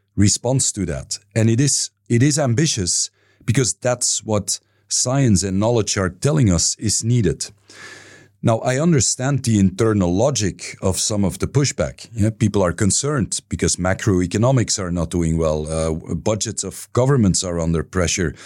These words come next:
People are concerned about their jobs and, and about inflation and all of that. But while that is the case, it doesn't change the dynamics in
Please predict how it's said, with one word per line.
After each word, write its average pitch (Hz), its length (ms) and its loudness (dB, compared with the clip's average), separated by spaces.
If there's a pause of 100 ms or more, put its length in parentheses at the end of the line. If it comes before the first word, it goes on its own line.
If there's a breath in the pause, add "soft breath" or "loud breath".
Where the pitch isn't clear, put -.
(240 loud breath)
People 110 300 2
are 98 100 2
concerned 110 640 0
about 90 360 0
their 87 160 0
jobs 131 500 -2
and, 85 240 -2
and 90 240 2
about 87 320 0
inflation 98 720 0
and 80 200 0 (460 loud breath)
all 110 220 2
of 87 120 -2
that. 120 340 -2 (1500 loud breath)
But 120 280 2
while 117 600 0 (320 soft breath)
that 110 280 0
is 110 160 0
the 95 100 -10
case, - 640 0 (380)
it 117 160 2
doesn't 151 340 0
change 120 720 0
the 107 100 2
dynamics 101 1040 0
in 98 480 2